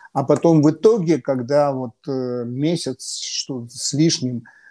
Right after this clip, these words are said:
вышла там большая расследовательская статья в "Нью-Йорк Таймс", то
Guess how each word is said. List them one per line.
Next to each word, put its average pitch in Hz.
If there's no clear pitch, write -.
вышла 131
там 117
большая 127
расследовательская 117
статья 117
в 110
"Нью-Йорк 113
Таймс", 196
то 127